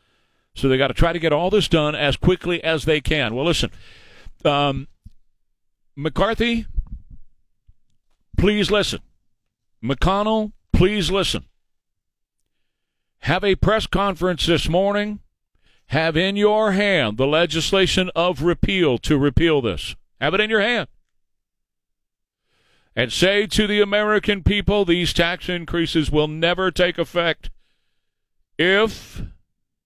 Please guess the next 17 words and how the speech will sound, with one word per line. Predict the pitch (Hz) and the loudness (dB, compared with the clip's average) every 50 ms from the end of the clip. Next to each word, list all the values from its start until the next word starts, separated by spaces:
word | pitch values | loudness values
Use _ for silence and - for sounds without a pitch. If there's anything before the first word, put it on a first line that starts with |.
| _ - | _ -2
if | 131 143 151 165 175 190 180 - - - - - - _ _ _ _ _ _ _ _ _ _ _ _ _ | 0 2 2 2 2 0 -2 -4 -12 -20 -20 -20 -20 _ _ _ _ _ _ _ _ _ _ _ _ _
you | - 98 113 147 165 170 | -6 -2 0 0 0 0
elect | 175 170 170 170 180 180 - - - | 0 0 0 0 -2 -2 -6 -4 -2
us | 170 165 165 170 170 151 - - | 0 2 2 0 0 -2 -4 -2
overwhelmingly | - 156 156 160 151 165 160 147 160 160 170 170 175 180 170 170 165 165 170 165 160 - | 0 2 2 2 2 0 -2 0 -2 -2 -2 -2 -2 -2 -4 -2 -2 0 0 0 0 0
in | 170 165 170 170 165 165 | -2 -2 -2 -2 -2 0
November. | 160 165 170 165 151 131 156 170 165 160 156 151 139 117 - _ _ _ _ _ _ _ _ _ _ _ _ _ _ _ _ _ _ _ _ _ _ | 2 2 2 2 0 0 0 0 0 0 0 0 0 0 -2 _ _ _ _ _ _ _ _ _ _ _ _ _ _ _ _ _ _ _ _ _ _
We | 101 92 110 147 156 156 156 156 151 151 151 139 - _ - | -4 -2 0 2 2 2 0 0 0 0 -2 -2 -4 _ -2
will | 127 143 151 151 147 143 143 139 139 139 135 - - | 2 4 4 4 4 4 2 2 0 0 -2 -4 -6
repeal | 131 127 135 143 135 - - - 143 139 135 135 131 131 127 127 127 127 - _ _ - | -4 0 2 2 2 2 2 0 2 4 4 4 4 4 4 2 2 0 -2 _ _ -2
every | - 135 135 135 131 113 107 123 127 127 131 131 127 | 0 0 0 0 -2 -4 -4 -4 -2 0 0 0 -2
word | 127 120 120 127 127 127 123 123 123 123 123 123 120 120 123 - - - | -2 0 2 2 4 4 4 4 4 4 4 2 2 0 -2 -4 -2 0
of | 123 123 123 123 123 123 123 120 120 117 104 95 98 | 0 2 2 2 2 2 2 2 0 0 -2 -4 0
this | 107 123 120 117 117 117 107 - - - | 2 4 4 4 4 4 2 0 -4 -12
bill. | - 85 - 123 120 110 101 104 107 - - | -10 -4 0 2 2 2 2 0 -2 -2 0
Every | 139 147 151 139 127 139 156 147 143 | 0 0 0 0 -2 -2 -2 0 0
word. | 143 143 143 135 131 123 113 101 90 82 80 - | 2 2 4 4 4 2 2 0 -2 -4 -10 -18